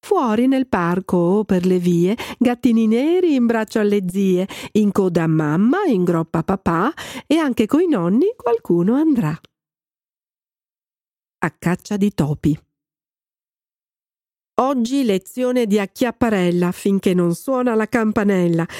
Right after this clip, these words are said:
Il cacciatore dimostra e consiglia come un topino si insegue e si piglia.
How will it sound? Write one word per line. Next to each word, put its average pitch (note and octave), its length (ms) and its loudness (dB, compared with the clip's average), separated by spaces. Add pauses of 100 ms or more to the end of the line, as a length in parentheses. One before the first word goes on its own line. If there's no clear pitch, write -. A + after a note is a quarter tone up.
(160)
Il D#4 260 0
cacciatore F3 760 0
dimostra G3 580 0
e E3+ 60 0
consiglia C#4+ 800 0
come A#3+ 280 2
un A3 180 0
topino C4 560 0
si C#4+ 160 -2
insegue F#3+ 680 0
e D4 40 0
si D#4 200 -2
piglia. E3 560 0